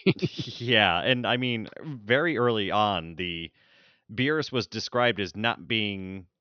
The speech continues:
Speaker 2: uh, I guess, thoughtful with his destruction, as more of just an agent of chaos and just kind of does things on a whim. So it's not like they're following a strict agenda to their destruction. It's just whatever they feel like.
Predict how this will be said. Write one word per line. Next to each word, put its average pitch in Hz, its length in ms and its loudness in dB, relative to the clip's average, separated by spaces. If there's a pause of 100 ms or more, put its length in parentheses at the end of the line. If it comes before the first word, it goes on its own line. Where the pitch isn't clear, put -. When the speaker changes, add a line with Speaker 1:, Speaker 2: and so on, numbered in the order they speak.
Speaker 2:
uh, 87 360 0 (140)
I 101 100 -4
guess, 92 400 -6 (360)
thoughtful 123 460 0
with 92 140 -4
his 87 120 -8
destruction, 87 600 -4
as 87 220 -6
more 104 180 0
of 92 80 -4
just 98 200 -8
an 95 160 -10
agent 104 300 0
of 90 120 -8
chaos 92 560 -2
and 87 220 -8
just 87 180 -10
kind 98 160 -4
of 80 140 -8
does - 440 -4
things 92 240 -4
on 90 120 -4
a 82 60 -4
whim. 78 360 -4
So 76 440 -8
it's - 320 -10
not 120 220 0
like 117 200 0
they're 110 120 -2
following 117 480 0
a 92 60 -4
strict - 320 -4
agenda 98 480 0
to 92 120 -10
their 82 360 -4
destruction. 90 600 -6
It's - 120 -12
just - 200 -8
whatever 98 400 0
they 92 140 0
feel 85 260 -4
like. 52 320 -18